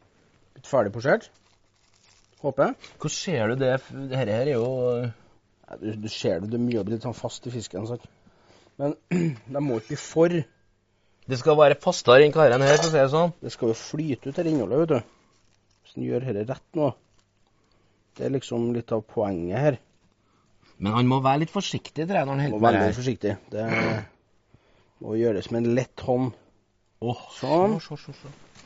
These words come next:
Speaker 2: Så det kan være greit å ha flere enn én.
Speaker 1: Har du ett egg, så bare stek det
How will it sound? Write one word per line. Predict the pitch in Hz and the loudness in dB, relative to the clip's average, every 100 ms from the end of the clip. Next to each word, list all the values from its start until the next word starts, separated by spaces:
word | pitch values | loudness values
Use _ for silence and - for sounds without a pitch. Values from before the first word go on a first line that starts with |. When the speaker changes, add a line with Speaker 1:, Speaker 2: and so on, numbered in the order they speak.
| - - _ _ _ _ _ _ _ _ _ _ _ _ _ _ _ - - - | -20 -20 _ _ _ _ _ _ _ _ _ _ _ _ _ _ _ -20 -20 -20
Speaker 2:
Så | - 151 147 - - _ 120 | -2 0 0 -4 -20 _ -6
det | 123 | -4
kan | 135 120 | -2 -2
være | 113 113 | -2 -4
greit | 107 | -6
å | 107 | -8
ha | 113 | -8
flere | - 98 92 | -6 -6 -6
enn | 98 - _ _ _ _ _ - | -8 -12 _ _ _ _ _ -6
én. | 107 104 101 - _ _ _ _ - | -2 -2 -4 -8 _ _ _ _ -12
Speaker 1:
Har | - 120 | -2 0
du | 143 | 0
ett | 143 - | -4 -2
egg, | 131 139 | -2 0
så | 147 | -2
bare | 139 131 113 101 | -2 -6 -2 0
stek | - - 82 - | 0 -6 -6 -4
det | 85 | -4